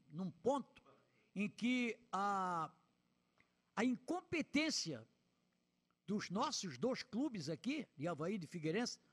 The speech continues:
nossos dois times, fez com que eles ficassem, é, enxugando as lágrimas agora, chorando agora no final. Não foi por falta de aviso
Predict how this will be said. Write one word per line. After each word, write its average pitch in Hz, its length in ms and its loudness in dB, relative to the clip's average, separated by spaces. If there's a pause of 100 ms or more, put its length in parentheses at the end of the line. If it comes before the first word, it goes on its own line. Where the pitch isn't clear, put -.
(100)
nossos 185 260 -2
dois 160 260 -2
times, 247 400 -2 (340)
fez 285 300 -2
com 302 180 -4
que 330 340 0 (720)
eles 254 340 2 (280)
ficassem, 302 760 -4 (380)
é, 226 360 -2
enxugando 247 600 0
as 185 180 0
lágrimas 175 640 0
agora, 202 480 -2 (560)
chorando 247 560 2
agora 254 380 0
no 262 100 -2
final. 196 480 0 (380)
Não 254 220 4
foi 359 320 2
por 269 240 -8
falta 254 480 0
de 214 160 0
aviso 151 580 -2